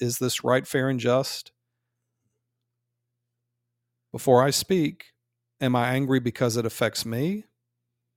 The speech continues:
or it affects Yah? Is this appropriate to bring out to this person because I'm looking at them, I'm seeing their body language, I'm hearing what they're saying?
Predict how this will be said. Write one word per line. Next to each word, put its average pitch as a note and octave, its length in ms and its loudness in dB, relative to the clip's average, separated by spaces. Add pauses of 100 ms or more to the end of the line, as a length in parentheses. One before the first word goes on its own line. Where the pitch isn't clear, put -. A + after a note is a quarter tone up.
(460)
or B2 220 4
it B2 220 -2
affects A#2 380 -2
Yah? B2 340 0 (2000)
Is C3+ 140 4
this D3 180 4
appropriate C3+ 520 2
to - 80 -8
bring B2 220 -2
out D#3+ 200 0
to D3 60 -6
this A#2+ 200 -2
person A#2 420 -4
because A#2+ 300 -2
I'm A2+ 180 -2
looking C3 320 0
at A2+ 120 -4
them, A#2+ 200 -2
I'm A2+ 120 -2
seeing A#2 260 -2
their G2+ 100 -4
body A#2+ 260 -2
language, C#3 600 -2
I'm A#2 180 -4
hearing B2 320 -2
what A#2 160 -2
they're A#2+ 120 -8
saying? D3 520 -4